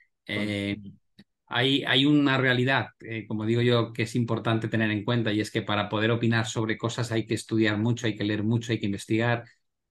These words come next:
Speaker 2: Eh, yo intento sacar tres horas al día para leer todo tipo de research, ver vídeos que me gustan, escuchar podcasts que me parecen interesantes.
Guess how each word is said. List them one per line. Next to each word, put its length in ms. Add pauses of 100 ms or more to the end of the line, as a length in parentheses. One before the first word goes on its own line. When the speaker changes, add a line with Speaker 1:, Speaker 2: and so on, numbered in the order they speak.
(120)
Speaker 2:
Eh, 680 (340)
yo 320
intento 600
sacar 420
tres 220
horas 240
al 120
día 220
para 200
leer 540
todo 280
tipo 260
de 120
research, 760
ver 240
vídeos 360
que 80
me 80
gustan, 420
escuchar 440
podcasts 380
que 60
me 60
parecen 280
interesantes. 840